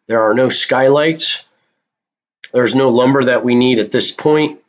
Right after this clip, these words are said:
On the addendum, you'll see next is where we write up that we include two boards if needed. On this roof, there is no flat roof. That would be a one to three twelve pitch, uh, one to two twelve.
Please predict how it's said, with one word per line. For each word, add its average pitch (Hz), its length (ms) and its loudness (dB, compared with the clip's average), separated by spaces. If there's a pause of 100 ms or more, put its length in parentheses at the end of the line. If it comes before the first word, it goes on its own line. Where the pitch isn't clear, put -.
(120)
On 127 180 0
the 123 120 2
addendum, 120 560 0
you'll 110 140 -2
see 113 240 -4
next 110 420 -2
is 98 160 -6
where 101 160 -4
we 98 100 -6
write 101 260 0
up 98 260 -2
that 95 320 -6 (100)
we 98 140 -10
include 92 400 -12
two 101 200 -10
boards 90 540 -14
if - 160 -20
needed. 98 340 -12 (1080)
On 104 180 -2
this 135 280 0
roof, 135 260 2
there 117 180 2
is 107 120 -2
no 117 160 2
flat 127 440 -2
roof. 135 460 -2
That 110 220 -4
would 104 120 -8
be 110 260 -2
a 98 380 -2 (440)
one 127 440 0
to 113 140 -4
three 123 300 -4
twelve 117 500 -2
pitch, - 640 -4 (520)
uh, 95 240 -6
one 104 280 -2
to 101 80 -4
two 101 240 -8
twelve. 101 500 -2